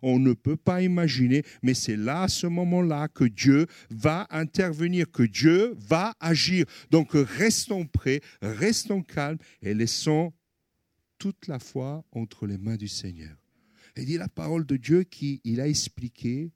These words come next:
à Pharaon. Et là, il est passé de prisonnier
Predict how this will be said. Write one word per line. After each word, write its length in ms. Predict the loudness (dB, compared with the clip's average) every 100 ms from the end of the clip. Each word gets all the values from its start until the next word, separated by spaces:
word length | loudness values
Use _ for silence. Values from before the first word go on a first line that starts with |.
| _
à 120 | -14
Pharaon. 520 | -10 -8 -6 -8 -8 -14 _ _ _ _ _
Et 120 | -6 -4
là, 460 | -4 -4 -4 -6 -12 _ -8
il 160 | -4 -4
est 60 |
passé 460 | -4 -4 -4 -4 -4
de 120 | -2
prisonnier 760 | -4 -4 -4 -2 -2 0 -2